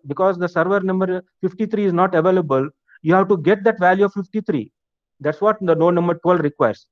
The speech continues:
So the node number sixty can maintain that value of fifty-three because fifty-three, the immediate successor for fifty-three is sixty only. That's called immediate successors. So how this exchange of data takes place when you are sitting on node number twelve?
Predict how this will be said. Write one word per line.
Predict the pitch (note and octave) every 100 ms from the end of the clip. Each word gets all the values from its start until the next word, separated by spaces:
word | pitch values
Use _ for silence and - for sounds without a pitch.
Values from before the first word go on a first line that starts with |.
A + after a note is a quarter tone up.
| _ _ _ _
So | -
the | C3+
node | B2+ D3+ G3
number | A3+ A3+
sixty | A3+ - F#3+ - B3 B3
can | B3 F#3+
maintain | E3+ F#3 G3+ G#3 G3
that | F3+ -
value | D3+ D3 D#3+ E3
of | G3
fifty-three | D#3 - D#3+ D3+
because | D3 D#3 F#3+
fifty-three, | F#3 E3 F#3+ F#3 G3 F#3+
the | D#3
immediate | D3+ F3 F#3
successor | - D3+ - D#3+ D#3 D#3+
for | D#3
fifty-three | C#3+ C3+ D#3 D3 D3
is | A#3+ - _ _
sixty | _ C3+ - C#3
only. | A#2 G#2+ G#2+
That's | B2+ B2+
called | F#3 G3
immediate | C3+ C3+ C#3+ -
successors. | G2+ - G#2+ - E2+ _ _ _ _ _ _ _
So | _
how | - D#3+ B3
this | A3 B3
exchange | G3 - - A3 G#3+
of | F#3+
data | F#3 F#3+
takes | F3+ E3+ -
place | D#3+ E3 E3+
when | E3 D#3+
you |
are | D3+
sitting | - D3 E3+
on | E3+ D#3
node | D3 D3
number | D3 D3 C3 -
twelve? | C3+ C3+